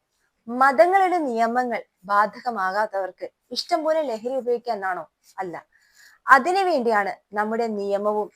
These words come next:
സംവിധാനവും നിലകൊള്ളേണ്ടത്. അതുപോലെ നമ്മുടെ നാട്ടിൽ നിയന്ത്രിതമായ പലതും നിയമവിധേയമായ രാജ്യങ്ങളുണ്ട്. ഉദാഹരണത്തിന്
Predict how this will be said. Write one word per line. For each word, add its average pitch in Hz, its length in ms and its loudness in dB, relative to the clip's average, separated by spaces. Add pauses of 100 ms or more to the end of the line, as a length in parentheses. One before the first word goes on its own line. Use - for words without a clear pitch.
സംവിധാനവും 202 840 -6
നിലകൊള്ളേണ്ടത്. 180 760 -8 (520)
അതുപോലെ 302 540 2 (180)
നമ്മുടെ 311 360 6
നാട്ടിൽ 285 500 2
നിയന്ത്രിതമായ 240 960 0 (160)
പലതും 233 420 2 (100)
നിയമവിധേയമായ 233 1120 -4
രാജ്യങ്ങളുണ്ട്. 202 760 -6 (260)
ഉദാഹരണത്തിന് 294 600 4